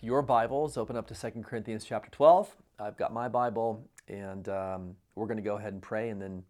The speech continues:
read these verses. And Father, we thank you that everything that we have is found in you, and we pray that you would help us to learn to rely on you. In Jesus' name, amen.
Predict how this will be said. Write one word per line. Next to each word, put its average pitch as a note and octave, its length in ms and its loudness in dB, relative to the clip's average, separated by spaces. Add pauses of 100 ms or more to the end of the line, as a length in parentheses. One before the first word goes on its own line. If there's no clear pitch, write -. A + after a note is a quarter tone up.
(140)
read A2 200 -6
these A2 180 -8
verses. G2+ 580 -8 (920)
And - 120 -4
Father, C#3+ 280 10
we C3 120 2
thank C#3 360 -2
you A#2+ 200 0
that A2+ 420 0 (220)
everything E3+ 540 0
that D3+ 120 -6
we D#3+ 160 -4
have G#2 580 -4 (360)
is A2+ 180 -8
found A#2+ 380 -4
in C3+ 160 -2
you, G2+ 440 -8 (380)
and G#2+ 140 -12
we A2 100 -8
pray A#2 300 -4
that A2+ 100 -6
you A#2+ 120 -4
would A#2+ 100 -6
help G#2 260 -10
us G2+ 540 -10 (640)
to - 120 -10
learn A2+ 300 -4
to A2+ 140 -10
rely G2+ 400 -6
on F2+ 160 -10
you. F#2+ 280 -16 (220)
In A2 180 -10
Jesus' G2 460 -12
name, G#2+ 280 -20 (380)
amen. F#2 500 -12